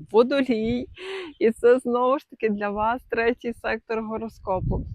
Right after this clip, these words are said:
Це означає, що по третьому сектору і, і по Меркурію в третьому секторі, як я говорила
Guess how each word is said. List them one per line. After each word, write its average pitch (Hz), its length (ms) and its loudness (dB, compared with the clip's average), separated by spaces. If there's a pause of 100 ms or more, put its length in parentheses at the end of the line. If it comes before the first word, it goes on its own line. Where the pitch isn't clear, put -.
(100)
Це 277 220 -6
означає, 285 800 -4
що 240 520 -2 (1700)
по 220 80 -6
третьому 233 640 -4
сектору 247 800 -4 (560)
і, 233 160 4 (100)
і 233 260 0
по 240 160 2
Меркурію 269 560 -2
в - 20 -14
третьому 233 500 -4
секторі, 226 580 -4
як 208 160 -2
я 240 80 -2
говорила 233 520 -4